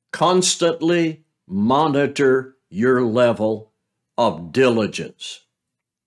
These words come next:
We are capable of slipping, gradually becoming less diligent, forgetting, not being mentally prepared, neglecting good things that we need to be doing.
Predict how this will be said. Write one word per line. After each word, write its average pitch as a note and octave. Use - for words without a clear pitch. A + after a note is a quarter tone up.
We B3+
are F#3
capable C#3+
of G#2+
slipping, D#3+
gradually D#3
becoming C#3
less D3+
diligent, A#2
forgetting, B2+
not D#3+
being D3
mentally E3+
prepared, D3
neglecting C#3+
good D3+
things C#3
that C#3+
we D3
need D3
to C3
be B2+
doing. A2+